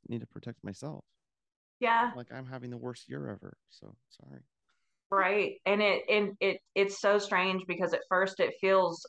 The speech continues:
Speaker 2: almost selfish to do
Speaker 1: Wrong,
Speaker 2: that.
Speaker 1: yeah.
Speaker 2: And then it's like, no, because there are so many other people in the world that first off, don't, don't care at all.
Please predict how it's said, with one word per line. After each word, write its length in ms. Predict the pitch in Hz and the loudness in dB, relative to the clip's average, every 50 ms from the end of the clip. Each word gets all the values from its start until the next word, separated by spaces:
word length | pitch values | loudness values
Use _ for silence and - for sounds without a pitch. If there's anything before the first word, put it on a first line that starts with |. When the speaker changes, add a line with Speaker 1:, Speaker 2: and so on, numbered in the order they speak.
| - | 2
Speaker 2:
almost 440 | - 165 165 165 175 160 165 165 - | 4 4 4 6 4 2 2 0 -2
selfish 540 | - 196 190 233 254 - 214 160 143 - - | 0 4 4 4 4 2 -2 -2 -2 -4 -6
to 80 | - 120 117 - - | -4 -2 0 0 0
do 80 | - | 0
Speaker 1:
Wrong, 100 | 170 196 | 0 2
Speaker 2:
that. 260 | 196 190 160 147 120 - | 4 4 4 4 4 2
Speaker 1:
yeah. 60 | - 202 | 0 0
Speaker 2:
And 80 | 185 | 0
then 120 | 190 190 196 | 0 0 0
it's 180 | 196 196 - | -2 0 2
like, 180 | 208 190 175 - 170 | 2 2 2 2 0
no, 540 | 185 185 185 190 208 262 285 254 185 160 165 | -2 0 2 4 6 6 6 6 6 4 2
because 400 | 170 170 170 185 214 190 185 180 | -2 -6 -2 0 0 0 2 2
there 160 | 202 220 254 | 2 4 4
are 140 | - 185 175 | 4 4 2
so 240 | 170 - - 220 214 | 0 0 0 0 2
many 220 | 226 240 233 214 | 2 2 0 0
other 240 | 165 190 190 190 190 - | 0 0 0 -2 -4 -4
people 360 | - 208 208 202 202 180 - | -6 -6 -2 2 4 4 4
in 140 | 151 170 170 | 4 2 0
the 120 | 165 156 | 0 2
world 500 | 147 147 143 147 156 165 180 202 202 190 | 4 4 6 6 6 6 6 4 2 2
that 160 | 180 147 - - - | 2 0 0 0 -2
first 300 | 185 202 277 277 - 233 | -2 -2 -2 -2 2 4
off, 160 | 185 170 170 - - | 4 4 4 2 0
don't, 280 | 165 156 170 175 175 170 - _ _ _ _ _ _ _ _ _ _ _ _ | 2 4 4 4 2 -2 -12 _ _ _ _ _ _ _ _ _ _ _ _
don't 280 | 170 160 156 151 160 - | 4 4 4 2 -2 -4
care 240 | - 160 151 147 139 | 0 2 2 4 4
at 60 | 131 | 4
all. 280 | 123 - - - - | 4 4 2 0 -4